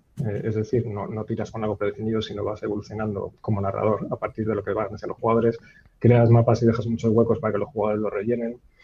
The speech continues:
Y a partir de ahí, eso es como la esencia que yo veo básica de P B T A, y luego se puede construir, pues sí, los movimientos, efectivamente, que, que son las acciones que provocan consecuencias, que en P B T A no consiste en tirar un dado, tener éxito, sino realizar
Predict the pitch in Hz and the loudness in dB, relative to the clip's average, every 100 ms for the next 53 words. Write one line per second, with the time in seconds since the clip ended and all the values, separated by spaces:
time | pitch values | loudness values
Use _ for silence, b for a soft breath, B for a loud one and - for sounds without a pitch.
0 | B B B - 120 123 117 160 175 175 | B B B 4 6 6 8 8 10 8
1 | 202 - _ _ _ _ _ - - 135 | 6 0 _ _ _ _ _ -6 -2 0
2 | 156 147 127 117 113 143 143 131 123 123 | 4 6 6 6 4 2 4 6 6 6
3 | 131 135 139 110 104 113 123 139 147 - | 6 4 0 -6 -4 -2 -2 -2 -4 -6
4 | _ _ 127 120 120 131 156 156 - _ | _ _ 2 4 6 8 6 4 -4 _
5 | _ - 113 120 123 120 131 131 104 120 | _ -8 -2 0 0 2 2 2 -2 -2
6 | 101 104 104 110 135 131 135 135 - 127 | -2 -4 -4 -2 -2 0 -2 -4 -6 -4
7 | 123 127 127 117 92 - - _ _ - | -2 -2 -2 -2 -4 -6 -12 _ _ -6
8 | 113 113 110 117 120 127 120 120 98 107 | -4 0 0 -2 -2 -2 -2 -2 -4 -2
9 | 117 117 113 110 131 127 127 170 - _ | -2 -2 -2 0 0 0 -4 -4 -14 _
10 | b b b _ 127 117 117 113 113 117 | b b b _ 6 8 10 10 8 6
11 | 120 123 127 123 120 117 120 - 110 107 | 6 6 8 6 4 2 0 -2 -4 -2
12 | 110 110 113 110 110 110 131 120 123 101 | -2 -2 -2 -2 -2 -2 -2 -4 -4 -6
13 | 101 104 104 107 | -8 -8 -10 -12